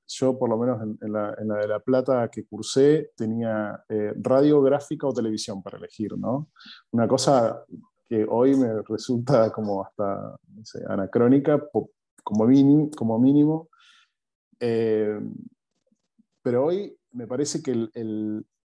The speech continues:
la clave está en qué contenido querés hacer, sobre qué temas querés trabajar y qué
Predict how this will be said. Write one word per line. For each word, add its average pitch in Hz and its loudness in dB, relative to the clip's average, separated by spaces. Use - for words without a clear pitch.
la 107 -6
clave 160 0
está 143 -4
en 107 -10
qué 131 -2
contenido 127 0
querés 120 -6
hacer, 135 -2
sobre 107 -6
qué 113 -10
temas 127 -2
querés 95 -10
trabajar 117 2
y 107 -2
qué 104 0